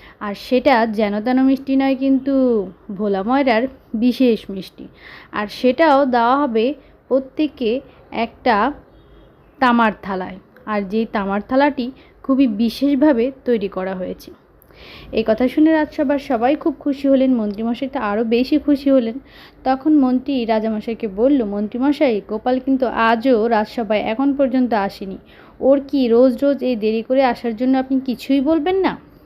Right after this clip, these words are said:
রাজামশাই বলল, "বেশ, আজকে তোমরা যে উপহার আর পুরস্কার পাচ্ছ, গোপাল ভাঁড় তা পাবে না দেরি করে আসার জন্য।"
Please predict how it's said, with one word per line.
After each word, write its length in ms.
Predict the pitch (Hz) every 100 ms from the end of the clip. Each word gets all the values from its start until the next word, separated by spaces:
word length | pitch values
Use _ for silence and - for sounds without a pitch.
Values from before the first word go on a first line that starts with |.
| - _ -
রাজামশাই 480 | 214 208 208 - 208
বলল, 220 | 208 202
"বেশ, 420 | 180 208 190 - - - - -
আজকে 320 | 214 208 233
তোমরা 360 | 220 240 247 262
যে 120 | 277
উপহার 480 | 262 254 262 277 -
আর 180 | 226
পুরস্কার 540 | 208 214 220 240 302 302
পাচ্ছ, 380 | 302 311 - 240 294 - - - 214
গোপাল 320 | 226 220 214
ভাঁড় 200 | 226 320 -
তা 80 | 269
পাবে 360 | 269 196 185
না 160 | 233 320
দেরি 300 | 226 247 220
করে 220 | 214 202
আসার 280 | 185 - 180 175
জন্য।" 260 | 175 -